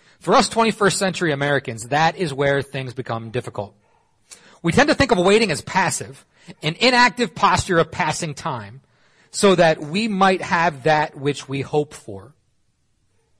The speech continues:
Oftentimes, waiting is thought of negatively because it is associated with fear. We fear that which we do not know, and who knows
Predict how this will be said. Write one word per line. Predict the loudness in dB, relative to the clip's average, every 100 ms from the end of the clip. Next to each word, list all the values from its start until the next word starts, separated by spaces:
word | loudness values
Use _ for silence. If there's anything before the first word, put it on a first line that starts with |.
| _ _
Oftentimes, | 4 4 4 -4 -2 -2 -2
waiting | 0 2 2 -2
is | -4
thought | 2 4 4
of | 0 -4
negatively | -2 0 2 0 0 -6 -8 -12 _ _ -10
because | -4 -2 -2
it | -4
is | -6
associated | -4 0 0 0 -4 -6 -6 -10 -12 _ _
with | -6 -6
fear. | -8 -16 -8 -8 -8 -12 -20 _ _ _ -4
We | -2
fear | -4 -6 -2 2 4 4
that | 0 -2
which | -8 -8
we | -10
do | -6 -4
not | -2 -4 -4
know, | -2 0 0 0 -4 _ _ -10
and | -8 -6
who | -4 -4
knows | -2 2 4 4 0 -4